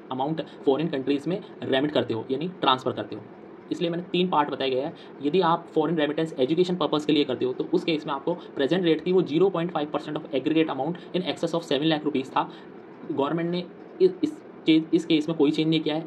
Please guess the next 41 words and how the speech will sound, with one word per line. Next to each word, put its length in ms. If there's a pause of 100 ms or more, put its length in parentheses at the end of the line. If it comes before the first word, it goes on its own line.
ऐसे 320
यदि 180
कोई 160
आप 240
education 440
amount 380 (260)
का 240
remittance 400
करते 180
हो 180 (240)
और 300
उस 120
case 280
में 140 (160)
वो 120
amount 280
आप 280
own 200
you, 140 (180)
own 160
fund 200
होता 200
है, 180
उस 100
case 200
में 80
आपको 220 (100)
in 80
excess 280
of 60
seven 200
lakh 140
rupees 220
फ़ाइव 400
परसेंट 240
का 80
टीसीएस 360
देना 180
पड़ 120
रहा 80
था। 160